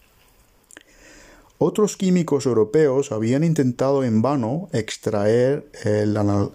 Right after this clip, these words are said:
el anestésico de las hojas, pero fue Niemann quien lo consiguió finalmente.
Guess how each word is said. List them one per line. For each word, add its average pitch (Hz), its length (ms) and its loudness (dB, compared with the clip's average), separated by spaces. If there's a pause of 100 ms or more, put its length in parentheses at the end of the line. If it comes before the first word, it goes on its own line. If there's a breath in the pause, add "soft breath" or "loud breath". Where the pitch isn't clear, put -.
(180)
el 104 240 0
anestésico 123 800 -2
de 135 80 0
las 107 220 -2
hojas, 123 500 -4 (960 loud breath)
pero 131 240 0
fue 127 240 0
Niemann 143 640 2 (640 loud breath)
quien 147 340 2
lo 135 120 2
consiguió 107 500 0
finalmente. 104 720 0